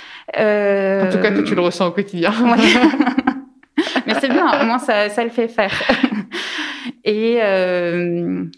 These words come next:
Speaker 1: voilà, après, euh,
Speaker 2: C'est les
Speaker 1: c'est dans les
Speaker 2: principaux.
Speaker 1: produits,
Speaker 2: Mhm.
Speaker 1: euh, euh, dans le choix des produits cosmétiques, euh, des produits, euh, d'entretien, euh, pour la maison, où j'essaye, euh, voilà, de, de,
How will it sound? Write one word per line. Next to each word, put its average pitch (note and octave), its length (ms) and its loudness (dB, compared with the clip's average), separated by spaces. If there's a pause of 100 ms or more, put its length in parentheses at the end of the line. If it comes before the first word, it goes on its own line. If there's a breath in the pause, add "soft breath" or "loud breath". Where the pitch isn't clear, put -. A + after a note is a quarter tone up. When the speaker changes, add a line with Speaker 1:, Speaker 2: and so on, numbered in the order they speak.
(140)
Speaker 1:
voilà, F#3 340 2
après, G#3+ 720 0
euh, - 20 2
Speaker 2:
C'est F#3 160 4
les F3+ 60 4
Speaker 1:
c'est F#3+ 240 2
dans A3 140 2
les G#3 100 2
Speaker 2:
principaux. F#3+ 100 0
Speaker 1:
produits, G#3 560 0
Speaker 2:
Mhm. G#3+ 60 4
Speaker 1:
euh, F3+ 200 2 (480 loud breath)
euh, F#3 400 2
dans F#3+ 160 -2
le F#3+ 140 -2
choix G3+ 220 0
des F#3+ 120 0
produits F3 360 -6
cosmétiques, G#3+ 880 -2
euh, F#3+ 180 0
des E3+ 160 -4
produits, F#3+ 500 -4
euh, E3 220 0
d'entretien, F#3 880 -2
euh, F3 40 -4
pour F3 180 -6
la E3 120 -2
maison, G#3 500 -2
où F3+ 180 -4
j'essaye, F3+ 540 -6
euh, E3 120 -4
voilà, E3+ 180 -4
de, E3 200 -8
de, D#3+ 540 -8